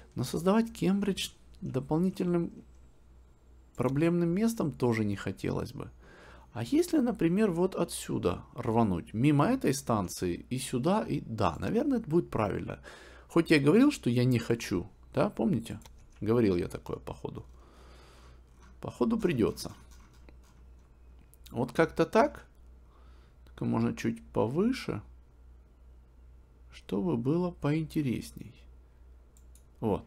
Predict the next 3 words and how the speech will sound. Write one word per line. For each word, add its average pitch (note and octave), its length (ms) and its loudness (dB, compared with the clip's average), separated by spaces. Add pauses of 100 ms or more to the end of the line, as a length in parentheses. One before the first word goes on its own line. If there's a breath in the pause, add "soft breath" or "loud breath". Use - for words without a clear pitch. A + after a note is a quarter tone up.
так. - 340 2 (1040 loud breath)
И F3+ 280 2 (100)
тогда D3+ 1120 4